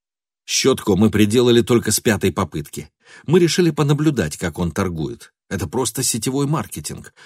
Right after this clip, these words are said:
У входа в Кировский собирались двадцать рыл наркоманов и отдавали деньги двум бегункам, Седому и Чечёту.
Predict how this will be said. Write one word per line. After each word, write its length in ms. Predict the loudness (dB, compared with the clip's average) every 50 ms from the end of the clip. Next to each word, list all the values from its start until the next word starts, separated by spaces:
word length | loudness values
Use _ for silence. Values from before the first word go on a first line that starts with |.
| -20 -10 -2
У 100 | 0 0
входа 360 | 0 0 0 0 2 2 2
в 80 | -2 -4
Кировский 640 | -2 -2 -2 -2 -2 -4 -4 -4 -4 -4 -4 -6 _ _ _ _
собирались 560 | _ -6 -2 -2 0 2 2 2 2 0 -2
двадцать 480 | -4 -4 -4 -4 -4 -2 -2 -4 -2 -2
рыл 160 | 0 0 0
наркоманов 720 | 0 0 -2 -4 -4 -4 -4 -2 -2 -2 -2 -4 -4 -2 -2
и 60 | -2
отдавали 440 | -2 -2 -2 -4 -4 -2 0 0 0
деньги 340 | 2 2 0 0 2 0
двум 280 | -2 -2 -2 -4 -2 -2
бегункам, 560 | -2 -2 -2 -4 -6 -6 -6 -6 -8 -8 -8
Седому 520 | -6 -4 -2 0 2 2 2 2 2 0 -2
и 60 | -2
Чечёту. 600 | -4 -6 -8 -6 -6 -6 -8 -8 -10 -16 -18